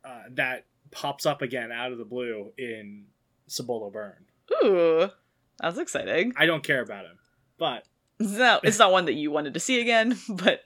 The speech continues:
Speaker 2: he's
Speaker 1: Yeah,
Speaker 2: there.
Speaker 1: but they, they have done this, and, um, I, I mean, actually, there's two characters
Speaker 2: I was so
Speaker 1: that pop
Speaker 2: hopeful it
Speaker 1: up.
Speaker 2: was gonna be Avasarala, but then you said him.
Speaker 1: I,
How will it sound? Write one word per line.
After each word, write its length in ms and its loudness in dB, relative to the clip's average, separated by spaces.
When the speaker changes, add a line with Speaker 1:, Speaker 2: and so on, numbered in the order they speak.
Speaker 2:
he's 180 0
Speaker 1:
Yeah, 40 0
Speaker 2:
there. 180 0
Speaker 1:
but 140 -2
they, 260 -2
they 360 0
have 640 -6
done 280 0
this, 400 -12
and, 220 -10
um, 500 -10
I, 120 -4
I 80 -6
mean, 120 -4
actually, 220 -6
there's 160 -10
two 180 -6
characters 220 0
Speaker 2:
I 20 10
was 120 6
so 100 4
Speaker 1:
that 80 4
pop 80 4
Speaker 2:
hopeful 180 2
it 40 8
Speaker 1:
up. 40 6
Speaker 2:
was 100 0
gonna 140 2
be 80 6
Avasarala, 580 2
but 100 -4
then 100 0
you 80 -8
said 220 -4
him. 240 -8
Speaker 1:
I, 160 -6